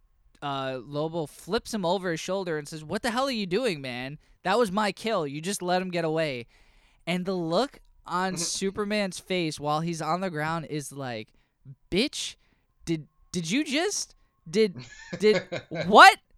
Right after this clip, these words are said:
Speaker 1: Motherfucker?" And, like, I, I'm pretty sure he, he doesn't say, he doesn't curse or anything, but he's like, "Di-, what? What did you just, I can't."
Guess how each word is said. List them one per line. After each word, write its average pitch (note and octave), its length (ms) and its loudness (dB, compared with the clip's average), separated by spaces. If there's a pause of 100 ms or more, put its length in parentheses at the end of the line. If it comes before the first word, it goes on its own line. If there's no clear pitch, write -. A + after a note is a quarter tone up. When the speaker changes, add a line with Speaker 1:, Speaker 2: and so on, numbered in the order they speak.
(380)
Speaker 1:
Motherfucker?" G#4+ 840 8 (520)
And, A3 460 2 (520)
like, G#3+ 400 0
I, G#3 180 2
I'm G#3+ 200 4
pretty D4+ 240 -4
sure B3+ 180 0
he, G#3+ 280 -6
he F3+ 100 -6
doesn't G3+ 240 -8
say, D#3+ 440 -2
he D#3+ 120 -10
doesn't F#3 240 -6
curse D#3+ 280 -4
or D3 40 -8
anything, C#3+ 260 -12
but D#3 120 -8
he's E3+ 180 -6
like, E3 200 -10
"Di-, F3+ 120 -4
what? F3 260 -4 (280)
What G3 200 -6
did D#3+ 280 -12
you G3+ 180 -6
just, F3+ 460 -8 (460)
I C#3+ 120 -4
can't." F#3 500 -6